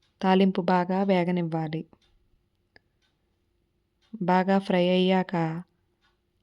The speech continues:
ఆఖరుగా కొంచెం ఇంగువ వేసుకొని ఇంకొకసారి ఫ్రై చేసుకోవాలి. తర్వాత ఈ తాలింపు మొత్తం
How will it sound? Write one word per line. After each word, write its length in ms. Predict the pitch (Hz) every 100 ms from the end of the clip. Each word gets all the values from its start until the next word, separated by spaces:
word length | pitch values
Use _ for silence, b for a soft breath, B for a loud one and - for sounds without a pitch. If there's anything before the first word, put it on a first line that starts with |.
| -
ఆఖరుగా 840 | 175 180 196 190 180 175 170 175 190 _ - _ _ _ _ b b b b b -
కొంచెం 400 | - 190 - 185
ఇంగువ 380 | 185 180 190 190
వేసుకొని 840 | 202 196 196 - 190 196 233 - - - _ _ _ _ _ _ -
ఇంకొకసారి 580 | 190 190 196 - 196 196
ఫ్రై 240 | - 208 190 185
చేసుకోవాలి. 680 | 170 - 170 156 156 147 - _ _ _ _ _ -
తర్వాత 380 | 196 196 196
ఈ 120 | 196 196
తాలింపు 460 | 196 180 190 196
మొత్తం 840 | 190 190 - _ _ - 180 170